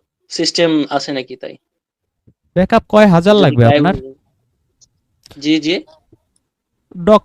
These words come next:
Speaker 2: ফাইলে আছে, Google Drive-এ আছে, আর কত? Google Drive-এ আর মনে হয় চার পাঁচটা ইমেইল দিয়ে করা আছে। আগে আমরা এগুলো Google Drive-এ লিখি, তারপরে ওয়েবসাইটে দেই অথবা অ্যাপসে দেই। আপনি কি মনে করছেন হার্ড কপি না রেখে আমরা সফট কপি মারি সবখানে?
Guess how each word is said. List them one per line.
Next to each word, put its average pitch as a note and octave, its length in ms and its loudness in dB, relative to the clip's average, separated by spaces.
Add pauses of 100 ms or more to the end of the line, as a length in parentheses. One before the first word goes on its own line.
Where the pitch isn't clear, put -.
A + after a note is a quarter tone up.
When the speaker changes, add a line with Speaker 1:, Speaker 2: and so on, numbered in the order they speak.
Speaker 2:
ফাইলে G3+ 260 4
আছে, F#3 380 2
Google F#3 340 2
Drive-এ F3+ 360 4
আছে, F3+ 360 0
আর F#3 160 0
কত? F3 240 -2
Google F3 360 -2
Drive-এ F#3 220 2
আর F3+ 100 2
মনে F3+ 240 -6
হয় F3+ 60 -4
চার F#3 200 0
পাঁচটা F#3+ 280 -6
ইমেইল F#3 300 -4
দিয়ে E3+ 120 0
করা E3 260 0
আছে। A#2 240 -4 (1080)
আগে F#3 240 2
আমরা G#3 200 2
এগুলো G#3 240 2
Google G3+ 300 0
Drive-এ D#3 300 4
লিখি, A#2+ 500 -4
তারপরে G3+ 520 0
ওয়েবসাইটে G3 500 0
দেই G3 320 0
অথবা F#3 360 -4
অ্যাপসে F#3 420 -2
দেই। F3+ 340 -4 (440)
আপনি G3 220 -8
কি G#3 100 -6
মনে G3 180 -4
করছেন G3 200 -4
হার্ড E3+ 220 -2
কপি G3+ 240 0
না F#3+ 180 2
রেখে F#3+ 300 0
আমরা F#3 200 -2
সফট F3 260 -6
কপি F#3 200 2
মারি F3+ 220 -2
সবখানে? F3 440 -6